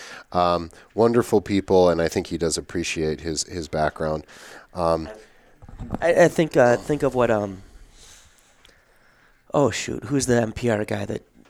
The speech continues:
Speaker 2: talks about Lutherans? <clears throat> He got Me Too'd.
Speaker 1: Oh, yeah, yeah, yeah.
Speaker 2: Um,
Speaker 1: Um, I know what you're talking about.
Speaker 2: But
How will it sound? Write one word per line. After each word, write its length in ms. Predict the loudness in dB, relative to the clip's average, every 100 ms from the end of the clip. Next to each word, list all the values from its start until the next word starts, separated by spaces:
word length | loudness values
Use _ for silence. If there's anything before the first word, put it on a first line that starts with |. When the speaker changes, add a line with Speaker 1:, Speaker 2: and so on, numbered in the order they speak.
| _ _ -6
Speaker 2:
talks 240 | -6 -4
about 180 | -6 -6
Lutherans? 520 | -8 -12 -16 -16 -20 _ -18
<clears throat> 100 | -16 -18 -20 _ _ _ _ -8
He 120 | -2
got 160 | -2
Me 120 | -2 -6
Too'd. 440 | -4 -2 -4 -8 _ _ _ 0
Speaker 1:
Oh, 280 | 4 4 4
yeah, 260 | 2 2 -2
yeah, 220 | -4 -8
yeah. 240 | -10 -12 -10 -2
Speaker 2:
Um, 120 | 0
Speaker 1:
Um, 360 | 0 -2 -8 -18 -20 _ _ _ _ _ _ _ _ _ _
I 80 | -8
know 120 | -6
what 140 | -6 -10
you're 80 |
talking 220 | -14 -16 -16
about. 160 | -18 -20 _ _ _ _ _ _ _ _ _ 2
Speaker 2:
But 320 | 2 0